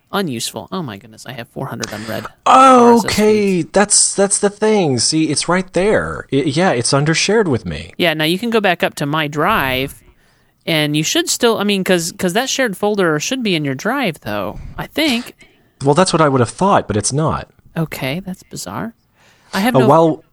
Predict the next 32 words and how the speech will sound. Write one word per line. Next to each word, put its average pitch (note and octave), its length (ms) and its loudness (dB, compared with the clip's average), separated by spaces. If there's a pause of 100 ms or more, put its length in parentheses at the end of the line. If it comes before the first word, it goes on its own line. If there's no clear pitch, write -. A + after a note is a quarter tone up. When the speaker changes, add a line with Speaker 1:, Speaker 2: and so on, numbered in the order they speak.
Speaker 1:
I F#3 60 -2
have D4 120 4
no G3+ 120 6
Speaker 2:
<clears throat> F3+ 100 8
Speaker 1:
fol-, D#3 260 6
Speaker 2:
while, - 40 -4 (120)
like, - 40 -4
Speaker 1:
I G#3 120 -2
have B3+ 100 0
no A3 140 2
other F#3 160 0
folders E3 340 0
shared C#3+ 320 -2
with G#3+ 180 -4
me, B3+ 180 -2
so F3+ 240 -2
I D#3+ 180 0
don't D3+ 480 -2
know D3 300 2
how C#3+ 180 -2
that C3+ 180 -2
actually B2+ 400 -4
works. - 580 -8 (340)
I D#3+ 140 0
only, D#3 220 0
Speaker 2:
Okay. - 100 -2
Speaker 1:
I've, D#3 140 -2
I've D#3 160 -2
shared G#3 260 0
folders D3+ 320 0
with C3 120 -6
others. C#3 580 -2